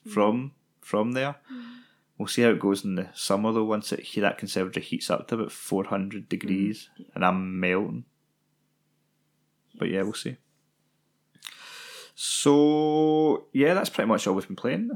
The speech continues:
Speaker 2: isn't it?
Speaker 1: Pretty
Speaker 2: You
Speaker 1: much,
Speaker 2: played
Speaker 1: yeah.
Speaker 2: into it? You played a little bit of Animal Crossing, but not really.
Speaker 1: Yeah, just
Speaker 2: Impo-
Speaker 1: catching up on my,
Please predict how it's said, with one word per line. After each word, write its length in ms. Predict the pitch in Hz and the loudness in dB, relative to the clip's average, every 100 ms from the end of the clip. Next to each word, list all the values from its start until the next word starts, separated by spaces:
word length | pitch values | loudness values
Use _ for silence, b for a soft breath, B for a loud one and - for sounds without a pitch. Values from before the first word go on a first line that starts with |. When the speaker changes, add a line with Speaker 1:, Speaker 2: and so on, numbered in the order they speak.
| - | -8
Speaker 2:
isn't 240 | - 220 - | -4 -4 -2
it? 120 | 262 B B - | -6 B B -6
Speaker 1:
Pretty 220 | - 190 | -4 -4
Speaker 2:
You 60 | 214 | -10
Speaker 1:
much, 240 | - - | -10 -2
Speaker 2:
played 180 | - 147 | 2 2
Speaker 1:
yeah. 60 | 139 | 0
Speaker 2:
into 200 | - 143 | -2 -4
it? 80 | |
You 60 | 117 | 0
played 160 | - 117 | 2 4
a 40 | |
little 180 | 92 90 | 4 4
bit 120 | 92 | 4
of 100 | 82 | 4
Animal 200 | 98 131 | 4 0
Crossing, 400 | - 131 120 117 | 0 0 0 0
but 100 | 107 | 0
not 160 | 127 - | 0 0
really. 320 | 92 95 208 202 175 | 0 0 -2 -6 -10
Speaker 1:
Yeah, 60 | 180 | -12
just 260 | 202 - | -14 -10
Speaker 2:
Impo- 160 | - - | -8 -6
Speaker 1:
catching 140 | 180 | -6
up 180 | 180 - | -8 -6
on 140 | 185 175 | -6 -6
my, 140 | 175 | -12